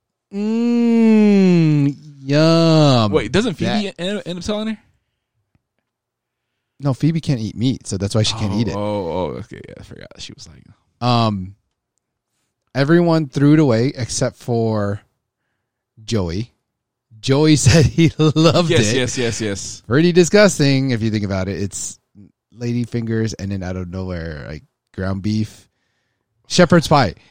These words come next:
Speaker 1: It was a trifle slash shepherd's pie.
Speaker 2: That's fucking
Speaker 1: Um,
Speaker 2: gross.
Speaker 1: Ross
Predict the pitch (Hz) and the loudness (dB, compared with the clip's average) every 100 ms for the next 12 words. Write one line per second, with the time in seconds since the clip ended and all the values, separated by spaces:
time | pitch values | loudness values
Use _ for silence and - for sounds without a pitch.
0 | - 131 131 - 165 165 156 - 135 135 | -6 -4 -4 0 0 0 -2 -2 0 0
1 | - - 131 117 110 - 82 - _ _ | -2 -2 -2 -2 -2 -4 -8 -12 _ _
2 | - - - - - - - _ _ _ | -20 -20 -18 -18 -18 -20 -20 _ _ _
3 | _ 113 117 107 98 98 - _ _ _ | _ -4 -2 -2 -4 -10 -16 _ _ _
4 | _ _ _ _ _ _ _ _ _ - | _ _ _ _ _ _ _ _ _ -14
5 | 113 123 127 151 - - - | -4 0 2 0 -2 -6 -10